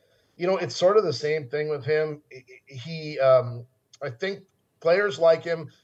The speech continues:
because he always says it starts with me. Like, he takes responsibility. He almost never throws a player under the bus. Like, I think I can count maybe on one hand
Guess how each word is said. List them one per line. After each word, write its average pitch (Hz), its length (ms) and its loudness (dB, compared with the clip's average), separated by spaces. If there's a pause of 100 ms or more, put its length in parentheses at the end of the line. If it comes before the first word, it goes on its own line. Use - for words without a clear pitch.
(100)
because 139 280 -2
he 165 140 0
always 160 260 6
says 147 220 0
it 131 60 -6
starts 139 360 -2
with 120 160 -12
me. 113 180 -12
Like, 104 160 -8
he 151 140 -18
takes 165 260 0
responsibility. 135 840 -4 (260)
He 175 140 -2
almost 185 320 2
never 147 320 0
throws 135 640 -4
a - 20 -10
player 127 500 2
under 120 200 -4
the 113 80 -4
bus. 113 320 -6
Like, 120 160 -6
I 135 100 -4
think - 200 -8 (360)
I 151 80 -2
can 156 160 -6
count 139 460 -4
maybe 151 260 2
on 127 200 -2
one 147 220 0
hand 131 460 -6